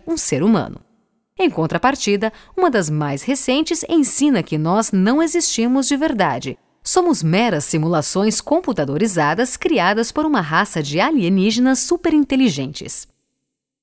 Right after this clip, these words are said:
Entre esses dois extremos, há várias outras teorias,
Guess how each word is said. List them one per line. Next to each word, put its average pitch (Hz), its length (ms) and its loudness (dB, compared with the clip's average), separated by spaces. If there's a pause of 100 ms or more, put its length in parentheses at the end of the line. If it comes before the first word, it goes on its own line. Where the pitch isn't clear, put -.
Entre 339 260 0
esses 175 240 2
dois 147 240 0
extremos, 165 680 0 (160)
há 302 120 4
várias 190 600 0
outras 175 360 0
teorias, 156 640 -2